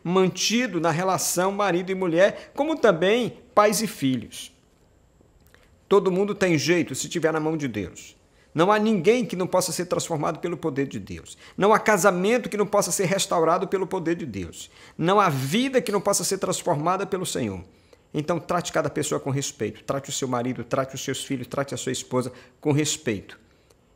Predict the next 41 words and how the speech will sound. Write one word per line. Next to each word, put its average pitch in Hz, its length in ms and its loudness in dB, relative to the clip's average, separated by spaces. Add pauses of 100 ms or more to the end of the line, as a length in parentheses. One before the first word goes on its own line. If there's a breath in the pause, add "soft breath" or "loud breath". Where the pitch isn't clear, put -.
(120)
Quando 156 180 2
você 143 260 0
não 170 120 0
for 180 200 -2
conseguir 151 460 -2
isso, - 160 -4
peça 156 280 -2
a 147 40 4
Deus 143 340 -2
que 156 120 -8
lhe 151 120 0
dê 120 200 2
essa 135 220 0
capacidade. 110 920 -8 (460 soft breath)
Então, 190 240 0
ore 156 300 0
para - 160 -6
que - 120 -4
dentro 139 300 -2
da 135 100 -4
sua 151 220 -6
casa, 95 480 -8 (260 soft breath)
na 131 120 -2
sua 165 160 -2
relação 165 320 0
com 156 80 -10
seu 160 160 -6
esposo, 147 480 -4
com 135 100 -8
seus - 320 -6
filhos, 139 440 -6 (220 loud breath)
haja 160 240 -4
respeito. 151 680 -2 (500 soft breath)
Nesta 180 380 2
relação, 165 640 2
haja 156 220 2
o 175 40 -4
cuidado 156 680 0
de 147 100 -2
cada 175 460 2
um, 165 340 0